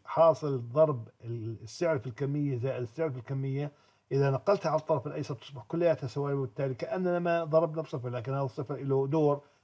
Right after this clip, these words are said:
في دالة لاجرانج. إذا الآن لاجرانجيان فانكشن اللي بيعتمد على X و Y لامدا تساوي natural log of X زائد natural log of Y زائد لامدا في البادجت كونسترينت.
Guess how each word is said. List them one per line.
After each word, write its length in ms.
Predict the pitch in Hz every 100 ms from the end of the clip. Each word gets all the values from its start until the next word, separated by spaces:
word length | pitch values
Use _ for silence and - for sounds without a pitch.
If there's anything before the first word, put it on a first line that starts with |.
| _
في 120 | 139
دالة 300 | 131 131 127 135
لاجرانج. 400 | 117 80 64 - _ _ _ _ _ _
إذا 180 | 151 143
الآن 340 | 143 - 143
لاجرانجيان 520 | 127 123 139 165 151 139
فانكشن 380 | 160 151 -
اللي 140 | 160 127
بيعتمد 420 | 131 135 139 123
على 320 | 92 123 -
X 140 | - 131
و 300 | 123 131 123
Y 40 |
لامدا 260 | 139 143 139
تساوي 460 | 110 - 120 90
natural 280 | 113 139 -
log 280 | 131 139 131
of 40 |
X 160 | 131 87 104
زائد 380 | 110 113 139
natural 140 | 135 131
log 220 | 139 139
of 300 | 139 160 165
Y 20 | - _ _ _
زائد 340 | 131 165 156
لامدا 360 | 156 185 185 175
في 120 | -
البادجت 400 | 151 143 170 147
كونسترينت. 640 | - 117 - 98 117 170